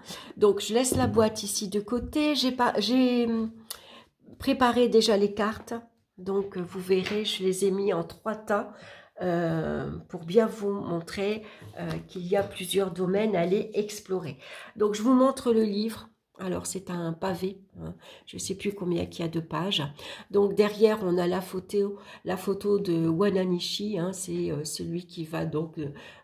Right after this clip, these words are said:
euh, c'est un chaman. Euh, il va donc, euh, nous, euh, instruire avec cet oracle. Et puis, on a le scribe, qui est Eliana Harvey, qui est thérapeute et écrivaine.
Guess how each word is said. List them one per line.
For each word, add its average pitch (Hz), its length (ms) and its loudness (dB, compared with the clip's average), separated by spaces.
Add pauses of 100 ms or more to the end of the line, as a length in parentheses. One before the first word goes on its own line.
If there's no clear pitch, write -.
euh, 151 120 -6
c'est 185 280 -4
un 170 80 -4
chaman. 165 680 2 (400)
Euh, 160 220 -4
il 170 160 0
va 165 160 -2
donc, 165 380 -4
euh, 151 100 -4
nous, 165 400 0
euh, 143 180 -4 (100)
instruire 185 520 -2
avec 156 240 -6
cet 160 240 -4
oracle. 165 480 -4
Et 160 80 -8
puis, - 160 -4
on 170 140 2
a 165 80 2
le 147 120 -2
scribe, 170 460 -8 (420)
qui 170 340 -2
est - 200 -4
Eliana 165 800 0
Harvey, 160 440 -6
qui - 180 -8
est 147 120 -6
thérapeute 170 680 6
et 180 260 0
écrivaine. 151 680 -6